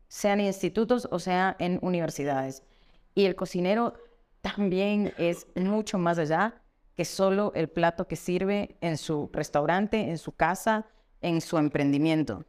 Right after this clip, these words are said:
¿ya? Muchas veces he dicho a un montón de cocineros, "Por favor, les abro mi blog, la revista, escriban algo. No tienen que ser periodistas, no tienen que ser los literatos máximos, no".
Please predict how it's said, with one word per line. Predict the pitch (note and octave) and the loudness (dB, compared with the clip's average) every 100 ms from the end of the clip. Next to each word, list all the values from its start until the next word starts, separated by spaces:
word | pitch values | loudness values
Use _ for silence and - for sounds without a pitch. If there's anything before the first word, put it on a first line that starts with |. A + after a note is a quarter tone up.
| _ _ - | _ _ -2
¿ya? | D3+ D#3+ F3 - _ _ _ _ _ _ _ _ _ _ - | 2 2 0 -6 _ _ _ _ _ _ _ _ _ _ 0
Muchas | A3+ D#4 F4+ E4+ | 4 4 2 2
veces | A#3 A#3 C4 | 0 0 0
he | A3+ | 0
dicho | A#3+ C4+ | 0 0
a | |
un | C4+ | 2
montón | C#4+ C#4 D#4+ | 2 4 2
de | F4+ | 2
cocineros, | B3 - G3 E3+ F3+ | -2 -4 -2 -2 0
"Por | E4+ | -2
favor, | E4 F#4 F#4+ F#4 - _ _ _ _ _ - | 2 2 2 0 -4 _ _ _ _ _ 0
les | A#3 A#3+ A#3 - - | 4 4 2 -2 -2
abro | - D4+ F4 E4 | 2 4 6 6
mi | B3+ | 4
blog, | F#3 A3 C4+ A3+ E3 - | 4 2 4 2 -2 -2
la | G3 F#3 | 0 2
revista, | F#3 F#3 D4 - C#3+ C3 - _ - | 2 2 0 -2 -6 -6 -10 _ -6
escriban | B3+ - F4+ G#4 G#4 A3 | -6 0 2 4 4 2
algo. | E3 D3 C3+ C#3 - _ _ _ - | 2 0 -2 -6 -10 _ _ _ 0
No | B4+ B4 | 0 2
tienen | A#4+ A4 | 2 4
que | C4+ | 2
ser | - D#4 | 2 2
periodistas, | B3+ C#4 C4 D#4 E4 - C4 | 4 4 4 2 0 2 2
no | F#4 | 2
tienen | G4 F#4+ | 2 2
que | D4+ | 2
ser | C4 D#4 | 2 2
los | D4 | 4
literatos | C4 B3 A#3+ B3+ C4+ C4 A#3 | 2 2 4 4 4 0 2
máximos, | B3 C4 - F#3+ D#3+ D3+ - | 2 0 -2 -2 -2 -4 -2
no". | C4 A4 F#4 - | 2 4 2 0